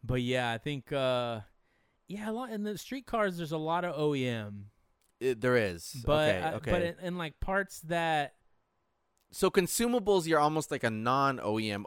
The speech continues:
Speaker 1: Yeah, 'cause,
Speaker 2: Okay.
Speaker 1: 'cause it's gonna, yeah, you're gonna wear anyway.
Speaker 2: Yeah, yeah. Or
Speaker 1: And
Speaker 2: you're
Speaker 1: there's no
Speaker 2: gonna f-,
Speaker 1: real
Speaker 2: you're
Speaker 1: significant
Speaker 2: gonna dump it
Speaker 1: I don't know
Speaker 2: eventually.
Speaker 1: that O E M steel is better than AutoZone steel. You know what I mean? So
Speaker 2: It
Speaker 1: that's why
Speaker 2: actually
Speaker 1: the
Speaker 2: can be because it's Japanese steel in the case of,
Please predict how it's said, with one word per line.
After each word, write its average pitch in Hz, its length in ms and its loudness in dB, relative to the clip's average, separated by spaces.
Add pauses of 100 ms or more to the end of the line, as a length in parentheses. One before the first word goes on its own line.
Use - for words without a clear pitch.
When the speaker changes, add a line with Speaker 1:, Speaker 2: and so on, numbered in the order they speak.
(160)
Speaker 1:
Yeah, 190 480 6
'cause, 220 100 6
Speaker 2:
Okay. 254 180 2
Speaker 1:
'cause 190 160 -4
it's 202 140 -8
gonna, 220 260 -8
yeah, 156 160 0
you're 165 200 0
gonna 180 180 -2
wear 160 420 0
anyway. 196 880 -2
Speaker 2:
Yeah, 113 260 2
yeah. 98 380 -2 (100)
Or 139 140 4
Speaker 1:
And 143 80 4
Speaker 2:
you're 151 100 2
Speaker 1:
there's 151 80 6
no 143 60 6
Speaker 2:
gonna 135 80 8
f-, 175 80 2
Speaker 1:
real 185 160 4
Speaker 2:
you're 190 80 4
Speaker 1:
significant 160 540 -2
Speaker 2:
gonna 156 160 6
dump 139 340 2
it 151 360 6
Speaker 1:
I - 120 0
don't 214 160 0
know 214 80 2
Speaker 2:
eventually. 151 400 4
Speaker 1:
that 143 160 2
O - 0 -
E - 20 -2
M 139 180 -6
steel 156 480 0
is 123 120 -2
better 131 320 0
than 123 140 -6
AutoZone 135 520 -2
steel. 156 460 -2
You 147 80 -4
know 147 100 -2
what 151 120 -2
I 151 60 -2
mean? 160 320 -4
So 165 60 -4
Speaker 2:
It 165 140 4
Speaker 1:
that's 180 260 8
why 151 80 2
Speaker 2:
actually 214 180 2
Speaker 1:
the - 60 -4
Speaker 2:
can 143 300 2
be 170 160 2
because 151 260 -6
it's 120 80 -8
Japanese 113 560 -2
steel 117 320 -2
in 113 80 -6
the 110 80 -8
case 110 240 -8
of, 98 120 -10